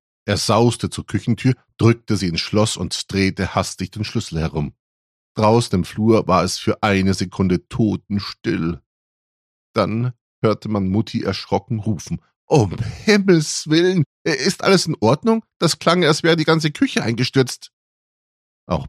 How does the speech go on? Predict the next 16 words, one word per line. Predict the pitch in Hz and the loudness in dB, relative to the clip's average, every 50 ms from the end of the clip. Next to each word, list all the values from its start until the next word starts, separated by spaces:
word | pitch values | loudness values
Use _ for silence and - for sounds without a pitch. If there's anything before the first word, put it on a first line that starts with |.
| _ | _
Papi | - - 139 135 - 92 80 | -4 -4 -4 -2 -2 -6 -8
klang | - - - 80 80 76 | -8 -6 -6 -4 -4 -4
besorgt. | 80 78 78 87 82 - - - - _ _ _ _ _ _ - | -6 -2 0 0 -2 -2 -4 -18 -18 _ _ _ _ _ _ -12
„Kinder, | - - 117 107 101 92 101 139 165 175 165 _ _ - | -4 0 0 2 2 4 4 6 4 4 2 _ _ -2
äh, | 107 95 73 | -2 -2 -2
äh, | - 85 90 101 101 | -4 -4 -2 -2 0
lebt | 95 95 120 117 - | 2 2 0 2 2
ihr | 190 180 | 2 4
noch?“ | 190 196 196 - - - _ _ _ _ _ _ _ _ _ _ _ _ _ _ _ _ _ _ _ _ _ - | 4 4 2 0 -4 -16 _ _ _ _ _ _ _ _ _ _ _ _ _ _ _ _ _ _ _ _ _ -8
In | 190 165 | -4 0
der | 160 147 | 0 0
Küche | 147 - - 180 - - 165 | 0 0 -2 -2 0 0 0
selbst | 120 98 95 95 110 139 - - - - - - - | 2 4 4 4 2 0 -4 -12 -12 -12 -12 -4 0
herrschte | - 117 120 127 - - - | 2 4 4 4 2 0 -2
das | 101 101 95 - - | -2 -2 -2 -2 -4
blanke | _ - 104 98 98 87 90 80 - - 92 | _ 0 2 2 4 2 0 -2 -2 -4 -4